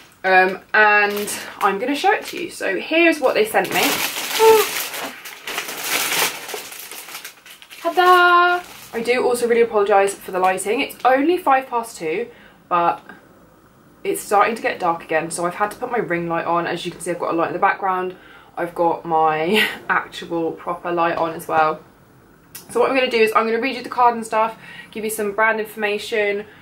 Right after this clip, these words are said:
from all the people that they work with, um, and show you what kind of products and brands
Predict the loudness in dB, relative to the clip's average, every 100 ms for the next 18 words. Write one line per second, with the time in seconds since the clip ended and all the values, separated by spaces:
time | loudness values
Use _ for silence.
0 | -16 -6 -4 -2 0 0 0 -6 -8 -8
1 | -4 2 4 4 0 -6 -2 -2 -4 -2
2 | 0 0 0 0 0 -4 -4 -4 -2 -4
3 | -4 -2 -2 -2 -6 -2 0 0 -4 -8
4 | -10